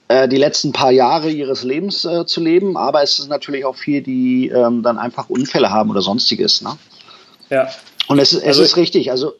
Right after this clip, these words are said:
Speaker 1: ja, so.
Speaker 2: Nee, äh, erzähl weiter.
Speaker 1: <laughs> Ich wollte nur sagen, äh, man, man muss halt bedenken, bei den Thais ist es so, ähm, dass das Gesichtwahn da ein, ein Riesenfaktor spielt.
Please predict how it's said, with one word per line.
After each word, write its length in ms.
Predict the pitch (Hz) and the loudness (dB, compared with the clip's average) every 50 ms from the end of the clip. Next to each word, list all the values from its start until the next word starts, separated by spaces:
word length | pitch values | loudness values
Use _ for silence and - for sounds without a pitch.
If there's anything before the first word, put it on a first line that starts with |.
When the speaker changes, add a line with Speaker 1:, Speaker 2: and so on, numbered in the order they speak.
| _ _ - | _ _ -8
Speaker 1:
ja, 180 | 127 143 165 175 | -6 -6 -6 -8
so. 260 | - - 143 123 - _ _ _ _ _ | -8 -8 -8 -8 -10 _ _ _ _ _
Speaker 2:
Nee, 200 | - 156 160 175 | -6 -4 -4 -2
äh, 380 | 175 151 165 156 151 - 160 160 | -4 -4 -6 -6 -4 -4 -4 -2
erzähl 220 | 156 156 - 190 190 | -4 -4 -2 -2 -2
weiter. 320 | 190 170 139 117 117 - _ _ _ _ _ _ _ _ _ _ _ _ - | -2 -2 -4 -6 -8 -12 _ _ _ _ _ _ _ _ _ _ _ _ -8
Speaker 1:
<laughs> 240 | - - - 160 117 - - - - - - - - | -6 -2 -2 -2 -4 -4 -10 -12 -10 -10 -8 -6 -2
Ich 140 | - 135 - | -2 0 2
wollte 180 | 156 175 175 170 | 2 2 2 2
nur 60 | 170 | 2
sagen, 320 | 147 170 165 165 165 165 135 | 2 2 2 2 0 -4 -6
äh, 140 | 120 151 151 | -8 -6 -6
man, 220 | 151 151 147 143 - | -6 -6 -8 -8 -10
man 220 | - 156 147 147 156 | -12 -10 -8 -6 -6
muss 240 | 156 170 170 - | -4 -2 -2 -2
halt 140 | - 175 - | -2 -2 -2
bedenken, 360 | - 156 120 127 147 - 165 | -2 -4 -4 -4 -6 -6 -6
bei 80 | 143 147 | -4 -4
den 140 | 143 147 143 | -4 -4 -4
Thais 340 | - - 123 127 151 - - | -4 -2 -2 -2 -2 -4 -4
ist 140 | 156 131 | -4 -4
es 120 | - - - | -4 -4 -2
so, 200 | - 156 156 156 - - - - - _ - | -2 -2 -4 -4 -6 -12 -20 -20 -20 _ -10
ähm, 600 | - 131 131 127 127 131 131 127 127 127 127 123 | -6 -4 -2 -2 -2 -4 -4 -4 -4 -2 -2 -2
dass 300 | - 131 123 - - - | 0 -2 -2 0 -2 -2
das 180 | - 135 120 - | 0 0 0 0
Gesichtwahn 800 | - 135 117 135 180 - - - 135 123 120 113 120 120 117 113 | 2 2 2 2 2 0 0 0 0 2 2 2 0 -2 -2 -2
da 180 | 110 117 113 98 | 0 0 0 0
ein, 300 | - 107 113 110 113 113 | 0 -2 -2 -2 -4 -4
ein 320 | 104 110 113 110 113 120 | -4 -2 -2 -2 -2 -2
Riesenfaktor 960 | 113 - 127 151 151 139 151 143 143 139 - - - 139 - - - 139 113 | -2 0 0 2 2 2 0 -2 -4 -8 -6 -4 -4 -4 -2 0 2 2 2
spielt. 440 | - - - - 101 101 135 - - | 2 0 -2 0 0 0 0 0 -4